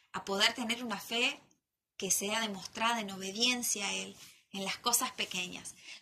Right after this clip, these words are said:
Yo no necesito encontrarme con saltos gigantes, ¿no? Saltos enormes de fe. Eh, quisiera tener una vida que le demuestre a Él en la, en las pequeñas cosas mi obediencia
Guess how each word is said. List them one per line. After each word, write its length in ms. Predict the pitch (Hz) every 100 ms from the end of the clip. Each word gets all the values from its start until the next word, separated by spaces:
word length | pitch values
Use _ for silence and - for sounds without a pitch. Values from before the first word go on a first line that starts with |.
| -
Yo 160 | 226
no 140 | 220 220
necesito 520 | 214 208 202 254 269
encontrarme 720 | 262 247 226 226 220 220 214
con 180 | 202 190
saltos 720 | - 220 220 202 202 202 - - - _ _ _ -
gigantes, 880 | - 226 220 208 208 - 175 - - -
¿no? 220 | 185 185 202 -
Saltos 500 | - 226 226 208 220
enormes 500 | 202 190 196 196 196
de 80 | 185
fe. 280 | 180 - - - - - _ _ _
Eh, 200 | - 190 -
quisiera 480 | - 190 220 214 214
tener 280 | 202 208 214
una 140 | 208
vida 540 | 196 233 226 190 185 - _ _ _ -
que 260 | 190 185
le 160 | 175 170
demuestre 500 | 180 196 233 - 208
a 40 |
Él 200 | 202 202
en 100 | 190
la, 80 | 185
en 220 | 175 190
las 120 | 185
pequeñas 520 | - 190 - 262 277 254
cosas 500 | - 185 - - - - - -
mi 140 | - 202
obediencia 800 | 185 180 190 190 180 170 190 -